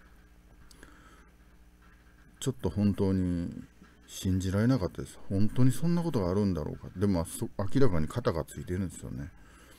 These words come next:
あと、その、そういうなんとかセンター的なところの天井付近、付近まで来て、あと十、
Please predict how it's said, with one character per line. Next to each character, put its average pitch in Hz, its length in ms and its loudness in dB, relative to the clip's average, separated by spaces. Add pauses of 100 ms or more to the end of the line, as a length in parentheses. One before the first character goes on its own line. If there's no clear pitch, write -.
(540)
あ 110 100 -2
と、 110 160 -2
そ 117 140 0
の、 101 840 0 (420)
そ 104 180 2
う - 20 2
い 98 120 0
う 95 40 0
な 95 160 2
ん 95 100 0
と 87 100 -8
か 101 100 0
セ 123 180 0
ン 110 120 2
タ 107 220 0
ー - 20 -2
的 120 180 -2
な 101 120 0
と 90 100 -8
こ 92 160 -4
ろ 87 320 -2
の 120 380 -2 (1040)
天 110 260 2
井 123 220 2
付 120 60 -4
近、 131 400 2
付 - 160 -8
近 135 140 2
ま 95 100 2
で 78 100 -2
来 - 100 -10
て、 73 260 -4 (160)
あ - 40 -10
と 117 140 0
十、 165 500 0